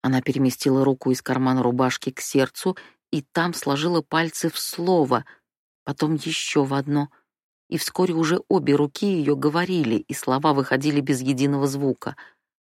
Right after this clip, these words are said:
Она только надеялась, что это были правильные слова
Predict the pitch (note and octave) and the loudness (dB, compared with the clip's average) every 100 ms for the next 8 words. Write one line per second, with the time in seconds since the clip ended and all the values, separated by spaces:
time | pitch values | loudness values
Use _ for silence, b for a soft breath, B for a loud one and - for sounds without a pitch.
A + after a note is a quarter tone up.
0 | _ _ C3 C3 B2+ B2+ C3+ C3 C#3 D3 | _ _ -2 0 0 -2 0 0 2 2
1 | B2 B2 - C3 C3 B2+ C3 C3 - C#3 | 2 0 -2 0 0 2 2 0 -2 -2
2 | D3 C3 A#2 B2 B2+ - C3+ D3 D#3+ D3+ | 0 0 0 0 -2 -2 -2 0 2 0